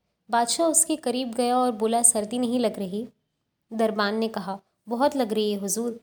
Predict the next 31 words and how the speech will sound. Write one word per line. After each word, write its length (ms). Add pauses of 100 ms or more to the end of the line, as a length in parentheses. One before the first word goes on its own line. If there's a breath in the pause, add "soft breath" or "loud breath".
(240)
मगर 240
क्या 180
करूं, 380
गर्म 340
वर्दी 340
है 220
नहीं 220
मेरे 200
पास, 440 (300 soft breath)
इसीलिए 380
बर्दाश्त 500
करना 220
पड़ता 280
है।" 220 (1200)
बादशाह 400
ने 120
कहा, 340 (100)
"मैं 160
अभी 360 (220)
अंदर 280
जाकर 360
तुम्हारे 400
लिए 160
अपनी 340
ही 140
कोई 200
गर्म 320
जोड़ा 240
भिजवा 320
देता 260
हूँ।" 240